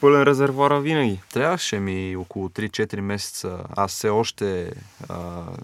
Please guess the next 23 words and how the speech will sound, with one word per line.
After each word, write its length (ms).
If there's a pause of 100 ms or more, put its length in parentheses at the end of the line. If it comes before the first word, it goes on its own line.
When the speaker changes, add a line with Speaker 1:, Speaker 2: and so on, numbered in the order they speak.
Speaker 2:
се 420
навиквам. 500
Не, 460
не, 420
не 160
съм 280
напълно 440
вече 300
разбрал 480 (420)
какво 280
трябва 280
да 80
правя, 360
но 600 (220)
се 180
опитвам. 600
Спечелих 760
една 200
титла 320
на 80
сингъл 320
тая 240
година, 460